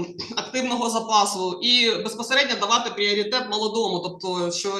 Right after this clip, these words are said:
його забиті очки будуть коштувати, наприклад, в тренувальних, е, завданнях п'ять-десять очок, щоб лідер дав йому пас для загальної перемоги. Е, можуть бути за-, позатренувальні заходи, самостійні завдання.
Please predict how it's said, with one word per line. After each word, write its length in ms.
його 340
забиті 380
очки 300
будуть 340
коштувати, 440
наприклад, 500
в 60
тренувальних, 800
е, 220
завданнях 580
п'ять-десять 720
очок, 260
щоб 180
лідер 520
дав 240
йому 260
пас 340
для 120
загальної 540
перемоги. 680
Е, 60
можуть 440
бути 200
за-, 400
позатренувальні 800
заходи, 540
самостійні 800
завдання. 840